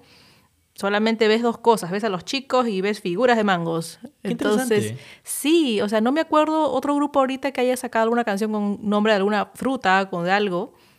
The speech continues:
Speaker 1: Pero ahorita lo, lo, y bueno,
Speaker 2: Ujú.
Speaker 1: esto es parte de su onceavo álbum.
Speaker 2: Ok. Ah, esto es single de este nuevo álbum que van a sacar.
Speaker 1: Sí.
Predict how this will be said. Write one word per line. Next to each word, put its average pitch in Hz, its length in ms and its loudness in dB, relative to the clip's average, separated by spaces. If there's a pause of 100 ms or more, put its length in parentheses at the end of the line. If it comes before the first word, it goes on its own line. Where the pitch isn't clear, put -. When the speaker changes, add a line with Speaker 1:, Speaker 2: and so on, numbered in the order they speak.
(120)
Speaker 1:
Pero 185 200 -2
ahorita 233 480 2
lo, 202 240 0
lo, 175 920 2
y 190 80 -6
bueno, 208 220 2
Speaker 2:
Ujú. 202 60 2
Speaker 1:
esto 208 120 -2
es 233 80 -2
parte 226 340 0
de 220 120 0
su 196 200 -2
onceavo 208 600 -2
álbum. 175 340 -4 (280)
Speaker 2:
Ok. 175 160 -2 (500)
Ah, 170 180 4
esto 185 240 0
es 175 80 -4
single 185 380 0
de 160 120 2
este 165 280 0
nuevo 151 240 4
álbum 143 160 2
que 139 80 0
van 123 120 2
a 120 60 -2
sacar. 123 380 -6
Speaker 1:
Sí. 190 500 -2